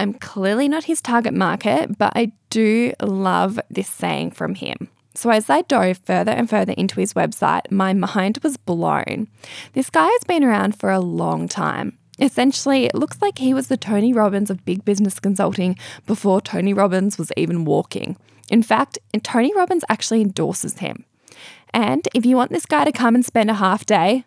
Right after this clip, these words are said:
I E, up to four hours consulting in your business, it's going to set you back a cool seventy thousand U S dollars. But it's okay, guys, because if you buy in bulk and go for the up to eight hours option, it'll just be an extra fifty K.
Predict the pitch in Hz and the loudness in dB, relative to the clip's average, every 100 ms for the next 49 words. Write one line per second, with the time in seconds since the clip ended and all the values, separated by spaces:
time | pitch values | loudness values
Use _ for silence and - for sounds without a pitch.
0 | - 196 220 208 180 185 - - 208 - | -4 -2 2 2 2 0 -2 -4 -6 0
1 | 175 175 165 160 - 190 196 269 403 254 | 2 4 2 0 -2 -2 0 2 2 2
2 | 208 196 196 175 240 320 233 254 - - | 2 2 2 2 0 2 2 2 -4 -6
3 | - - - - 302 311 403 - - 349 | -12 -16 -16 -6 -2 0 -2 -2 -2 -2
4 | - 349 233 226 - 233 - - 180 190 | 0 0 2 0 -2 -6 -6 -4 0 0
5 | 220 - - 196 196 202 - 190 165 170 | -2 -4 -2 0 0 -2 -2 0 0 0
6 | 180 170 - - 165 165 143 175 - 220 | -2 -4 -6 -8 -6 -4 -4 -4 -2 0
7 | 85 - - - - - - 254 - 277 | 0 -2 -4 -6 -8 -16 -16 -16 -4 0
8 | 240 247 240 220 220 175 175 - - - | 2 2 2 0 0 -4 -2 -2 -2 -6
9 | - 214 - 214 233 214 214 359 311 214 | -4 -6 -6 -2 0 2 2 2 4 4
10 | 240 - - 208 - 185 185 185 - 214 | 2 0 0 0 2 0 0 -2 -4 -2
11 | 185 196 - - 202 339 226 180 170 151 | 0 -2 -4 -2 0 0 0 0 2 0
12 | 180 - 262 381 - 294 302 330 349 - | 0 0 0 -2 -2 0 0 0 -2 -2
13 | 370 320 254 - 247 220 202 208 190 180 | 0 0 0 0 -2 0 -4 -6 -4 -4
14 | 131 185 | -4 -6